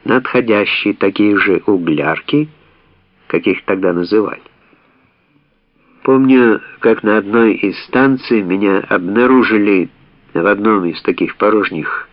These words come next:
угольных вагонов и повели к коменданту.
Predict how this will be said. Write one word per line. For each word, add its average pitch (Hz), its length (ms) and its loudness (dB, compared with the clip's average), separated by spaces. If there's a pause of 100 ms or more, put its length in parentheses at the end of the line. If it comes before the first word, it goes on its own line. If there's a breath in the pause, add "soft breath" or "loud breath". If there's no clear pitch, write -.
(260)
угольных 90 480 -2
вагонов 151 640 2
и 143 200 0
повели 135 400 2
к - 120 -10
коменданту. 143 720 -4